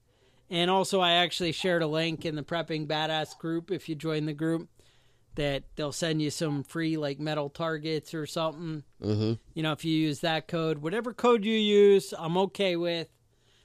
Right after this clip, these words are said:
Speaker 1: My feelings won't be hurt if you don't use code badass.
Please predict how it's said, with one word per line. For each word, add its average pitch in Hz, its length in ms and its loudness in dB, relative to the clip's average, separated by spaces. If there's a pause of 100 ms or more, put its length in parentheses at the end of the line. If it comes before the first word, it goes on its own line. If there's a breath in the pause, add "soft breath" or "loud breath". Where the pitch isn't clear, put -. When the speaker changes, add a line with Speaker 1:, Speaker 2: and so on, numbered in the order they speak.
(160)
Speaker 1:
My 160 140 -8
feelings 208 460 4
won't 196 240 2
be 226 160 -2
hurt 208 320 4
if 190 180 -2
you 202 60 0
don't 196 180 0
use 190 220 -4
code 180 320 0
badass. 170 680 4